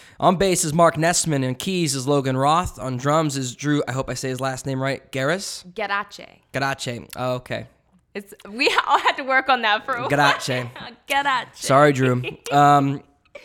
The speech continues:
Speaker 1: on pedal steel and lead guitar is Knuckles. On backing vocals is Mariah Del Rio. Is the band pretty much the same, or is there some first string, second string policy when you do, like, shows?
Speaker 2: It's pretty much the same.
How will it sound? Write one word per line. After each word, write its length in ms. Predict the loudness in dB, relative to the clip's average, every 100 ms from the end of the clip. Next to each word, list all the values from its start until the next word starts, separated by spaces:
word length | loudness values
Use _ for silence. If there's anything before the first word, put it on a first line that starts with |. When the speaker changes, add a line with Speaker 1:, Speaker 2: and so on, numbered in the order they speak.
| -4
Speaker 1:
on 180 | -2 0
pedal 220 | 2 2
steel 260 | 2 4 4
and 80 | 4
lead 120 | 2
guitar 380 | 0 2 6 6
is 100 | 4
Knuckles. 500 | 2 2 2 0 0
On 180 | -2 -2
backing 380 | 0 0 -2 0
vocals 340 | 0 0 -4
is 120 | -4
Mariah 440 | -6 -2 0 0 -2
Del 200 | -4 -4
Rio. 400 | -2 -2 -4 -8 -16 -20 -18 -2
Is 220 | -2 0
the 80 | -2
band 480 | -2 0 0 4 4
pretty 180 | 4
much 240 | 4 -2 -4
the 60 |
same, 420 | -4 0 0 0 0
or 160 | 0
is 100 | 0
there 200 | 0 0
some 240 | 0 -2 -2
first 280 | -2 -2
string, 280 | -4 -4 -4
second 320 | -4 -6 -8
string 240 | -8 -8 -8
policy 640 | -6 -6 -6 -8 -8 -10 -14
when 200 | -10 -8
you 80 | -8
do, 260 | -8 -10 -8
like, 320 | -10 -10 -10
shows? 560 | -8 -6 -8 -10 -12 -14 -20 -10 -2
Speaker 2:
It's 260 | 0 0
pretty 220 | 0 2 2
much 260 | -2 -4
the 80 | -12
same. 440 | -12 -12 -12 -16